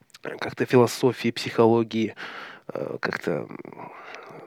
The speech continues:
изучение социума как такового, потому что я всё равно в какой-то степени считаю себя,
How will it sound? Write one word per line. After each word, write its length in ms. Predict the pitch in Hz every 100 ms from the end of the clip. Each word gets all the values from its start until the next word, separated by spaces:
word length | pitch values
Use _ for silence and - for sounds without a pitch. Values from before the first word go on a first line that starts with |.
| -
изучение 440 | 117 120 - 123
социума 500 | 113 131 123 127 120
как 140 | 110 -
такового, 320 | 107 - 113
потому 260 | - 98 107
что 160 | -
я 60 | 98
всё 140 | -
равно 160 | 101 104
в 60 | -
какой-то 240 | - -
степени 360 | - - - 95
считаю 320 | - - 98
себя, 400 | - - 104